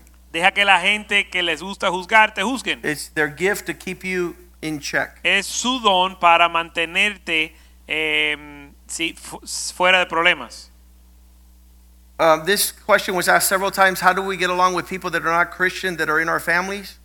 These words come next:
Speaker 1: Esta pregunta se hizo varias veces, ¿cómo nos llevamos con las personas que no son cristianas en nuestra familia?
Speaker 2: Um, I wouldn't,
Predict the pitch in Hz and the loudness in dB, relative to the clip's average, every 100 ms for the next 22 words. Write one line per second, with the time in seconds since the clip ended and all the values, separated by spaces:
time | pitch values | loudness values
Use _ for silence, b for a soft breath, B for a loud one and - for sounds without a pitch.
0 | _ _ - 147 175 170 170 170 170 170 | _ _ -12 -6 -4 -2 -4 -4 -4 -2
1 | 175 170 165 165 165 156 190 190 185 - | -2 -2 0 2 2 2 2 0 -6 -2
2 | 180 180 185 175 170 156 160 175 180 - | -2 0 -4 -4 -2 0 2 2 0 -4
3 | 170 160 - 151 180 180 175 165 160 175 | -2 -2 -4 -6 -2 -2 -2 -6 -8 -10
4 | 156 143 - 185 185 170 156 151 143 147 | -12 -8 0 0 0 -4 -8 -8 -8 -6
5 | 170 143 123 - - - 156 151 151 143 | -6 -8 -12 -20 -10 -2 2 2 -2 -6
6 | 143 131 - _ _ _ _ _ _ _ | -12 -14 -18 _ _ _ _ _ _ _
7 | _ _ _ _ _ _ _ _ _ _ | _ _ _ _ _ _ _ _ _ _
8 | _ _ _ _ _ - _ _ - 170 | _ _ _ _ _ -20 _ _ -2 0
9 | 220 240 233 202 | 0 -2 -4 -4